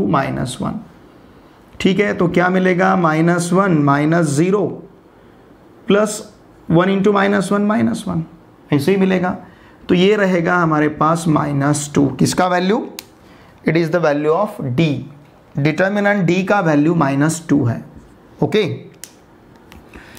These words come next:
अब इसी प्रकार से हमें डीएक्स find करना है। ध्यान दीजिए, ये जो डीएक्स है, डीएक्स लेते समय हमें determinant D का जो first column है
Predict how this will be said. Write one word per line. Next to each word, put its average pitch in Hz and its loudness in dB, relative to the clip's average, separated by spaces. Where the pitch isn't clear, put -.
अब 190 0
इसी 196 0
प्रकार 220 0
से 220 0
हमें 208 2
डीएक्स 190 -2
find 196 -2
करना 190 2
है। 190 0
ध्यान 139 2
दीजिए, 151 0
ये 175 4
जो 208 4
डीएक्स 185 2
है, - -2
डीएक्स 196 2
लेते 196 2
समय 185 0
हमें 190 2
determinant 190 0
D 180 2
का 180 0
जो 165 -2
first 220 -2
column 175 0
है - -4